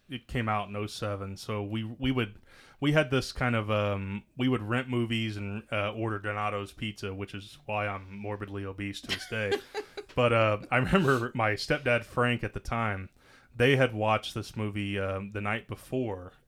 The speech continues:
Speaker 1: and, um, this was one of the few times where I got pissed off, pissed the fuck off with my stepdad,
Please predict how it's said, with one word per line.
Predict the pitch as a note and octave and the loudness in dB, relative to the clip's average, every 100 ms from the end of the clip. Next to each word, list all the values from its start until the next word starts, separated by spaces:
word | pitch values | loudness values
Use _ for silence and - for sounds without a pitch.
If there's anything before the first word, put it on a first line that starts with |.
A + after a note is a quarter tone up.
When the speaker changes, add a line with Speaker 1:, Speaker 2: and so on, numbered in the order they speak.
| - | -6
Speaker 1:
and, | G#2 G2+ G2+ | -4 -2 0
um, | G2+ G2 F#2+ F#2+ - _ - - _ _ | 0 0 -2 -8 -16 _ -20 -20 _ _
this | D3 C3+ | -4 -2
was | C#3 | -2
one | D3 | 0
of | A#2+ | -2
the | A#2 | -4
few | - F3 | -4 -4
times | E3 D3 C#3+ B2 G#2 G2 F#2 - | -2 0 2 2 0 -4 -10 -10
where | G#2+ G#2+ | -4 0
I | G#2+ | 0
got | G#2+ - | 0 -4
pissed | - C#3 B2 - | -2 -2 -2 -2
off, | A#2 G#2 F#2 F#2 - _ | -4 -4 -6 -10 -16 _
pissed | - D3 - | -2 0 -2
the | A2+ | -8
fuck | - B2+ - | -2 -2 -2
off | G#2 F#2 F2+ - A2 | -4 -4 -6 -12 -12
with | G#2+ | -10
my | |
stepdad, | F#2+ - G#2 G2 F#2+ F2 F2 | -10 -8 -8 -8 -10 -12 -14